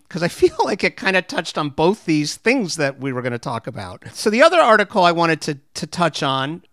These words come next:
was, and I hope I'm pronouncing your, her name right, maybe one of you knows, Kate Telfeyan.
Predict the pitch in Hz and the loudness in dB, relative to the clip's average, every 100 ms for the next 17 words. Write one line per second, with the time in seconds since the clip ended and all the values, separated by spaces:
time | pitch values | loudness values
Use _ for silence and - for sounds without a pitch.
0 | _ 156 160 151 147 - 160 160 165 233 | _ 0 4 4 2 0 0 2 0 -2
1 | 285 175 160 180 160 147 - 147 147 143 | 0 0 -2 -2 -4 -4 -6 -6 -8 -6
2 | 151 143 151 147 147 147 143 160 170 160 | -4 -2 -2 -2 -4 -2 -4 -2 -6 -6
3 | 143 135 135 147 135 143 135 123 - - | -6 -6 -4 -2 0 0 0 -4 -8 -18
4 | - _ - - 240 269 - - _ _ | -20 _ -4 0 0 0 -8 -14 _ _
5 | _ - - 208 233 277 277 285 330 359 | _ -8 2 2 4 2 4 2 0 -4